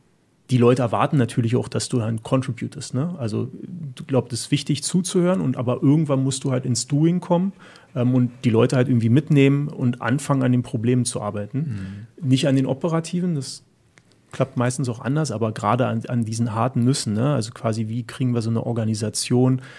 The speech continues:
äh, halt irgendwie so aufgestellt? Das ist ja immer eine Mangelverwaltung, ja, aber wie kriegt man, wie geht man mit Legacy um?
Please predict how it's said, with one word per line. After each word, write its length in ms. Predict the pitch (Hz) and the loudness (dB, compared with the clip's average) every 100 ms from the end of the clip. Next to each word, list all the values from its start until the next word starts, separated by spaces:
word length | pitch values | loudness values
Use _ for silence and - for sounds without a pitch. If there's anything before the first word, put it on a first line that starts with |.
| - - - | -20 -14 -4
äh, 80 | |
halt 560 | 123 117 117 113 120 110 | 0 0 0 -2 -2 0
irgendwie 220 | 131 110 | 0 0
so 200 | 104 120 | 0 0
aufgestellt? 560 | 123 127 127 - 113 113 | 2 0 -2 2 0 0
Das 100 | 113 | -2
ist 40 | |
ja 80 | 127 | 0
immer 220 | - 151 | 2 4
eine 100 | 143 | 4
Mangelverwaltung, 920 | 127 139 156 - 127 123 143 156 160 | 4 2 0 0 2 2 0 -2 -2
ja, 120 | 127 120 | -2 -2
aber 320 | 139 113 107 | 0 -2 -2
wie 80 | 120 | -4
kriegt 320 | - 120 123 | -4 -4 0
man, 120 | 113 | -2
wie 60 | 110 | 0
geht 200 | 117 139 | -2 0
man 120 | 127 | 2
mit 160 | 127 113 | 2 0
Legacy 440 | 107 113 - 110 | 0 -2 -4 -2
um? 320 | 117 120 120 | 0 0 -2